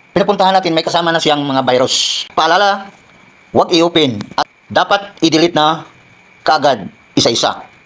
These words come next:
Tulad sa akin, sobrang daming apps na naka-install. Turo ko din sa inyo kung paano yan ma-delete. For example, ito. Itap natin yang streaking dot com.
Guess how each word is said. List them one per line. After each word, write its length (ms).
Tulad 240
sa 160
akin, 320
sobrang 320
daming 240
apps 480
na 80
naka-install. 640
Turo 160
ko 80
din 80
sa 80
inyo 480
kung 80
paano 240
yan 320
ma-delete. 480
For 80
example, 320
ito. 160
Itap 160
natin 240
yang 140
streaking 480
dot 160
com. 240